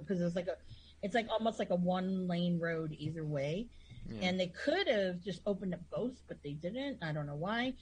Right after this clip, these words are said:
Speaker 1: So it was a clusterfuck, um, even then.
Speaker 2: Hmm.
Speaker 1: And, you know, but a lot of the people who did Starcast, um, were at the Hyatt where that was, and that was, like, maybe five miles away.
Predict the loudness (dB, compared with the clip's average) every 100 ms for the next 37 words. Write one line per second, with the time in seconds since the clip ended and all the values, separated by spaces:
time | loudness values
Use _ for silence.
0 | -18 -20 -20 0 2 2 -2 -2 -4 -4
1 | -8 -6 -8 -10 -20 -8 -2 0 0 -2
2 | -2 0 0 0 -2 -6 -14 -20 -16 -12
3 | -10 -12 -4 -2 0 -2 0 2 2 -2
4 | -6 -10 -16 0 2 2 2 2 4 4
5 | 2 -2 -6 -6 -6 -4 0 0 0 0
6 | 4 4 4 2 2 -4 -10 -20 -20 -20
7 | -20 -20 -20 -20 -20 -18 -2 2 2 0
8 | -8 -10 -12 -20 -20 -20 -12 2 2 4
9 | -2 -8 -2 0 0 -2 -6 -14 -6 -2
10 | 0 2 0 0 -4 -4 -10 -16 -14 -2
11 | 0 2 0 -4 -8 -18 -20 -20 -2 0
12 | 0 -2 -6 -6 -4 -4 -4 -2 -2 -4
13 | -6 -2 0 0 -2 -6 -6 -10